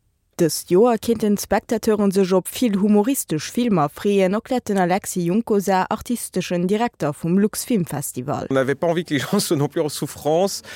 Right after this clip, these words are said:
Speaker 2: Les cinémas, malheureusement, les plus forts sont souvent les plus tristes. Et, euh, là, on a eu la chance de mettre, euh, le doigt sur, euh,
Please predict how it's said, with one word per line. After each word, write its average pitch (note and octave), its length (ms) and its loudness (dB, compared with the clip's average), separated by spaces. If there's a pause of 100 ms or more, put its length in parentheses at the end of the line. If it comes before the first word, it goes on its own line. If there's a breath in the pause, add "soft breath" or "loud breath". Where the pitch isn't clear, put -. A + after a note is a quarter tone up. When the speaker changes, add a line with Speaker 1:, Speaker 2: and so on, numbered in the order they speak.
(300 loud breath)
Speaker 2:
Les C#3+ 240 4
cinémas, F3 380 0
malheureusement, E3 400 2
les D3+ 100 -2
plus D#3+ 140 -8
forts E3+ 260 -2
sont D3 80 -6
souvent D3+ 260 -2
les C#3+ 80 0
plus C#3 160 -4
tristes. - 520 -2
Et, D3+ 160 4
euh, C3 280 2
là, D3+ 140 2
on F3+ 80 0
a E3 60 2
eu D#3 40 0
la C#3+ 120 0
chance F3+ 240 -2
de D3 80 0
mettre, D3 280 -2
euh, B2+ 360 4
le B2 160 -2
doigt D#3+ 340 0
sur, D3+ 260 -4
euh, C3 140 2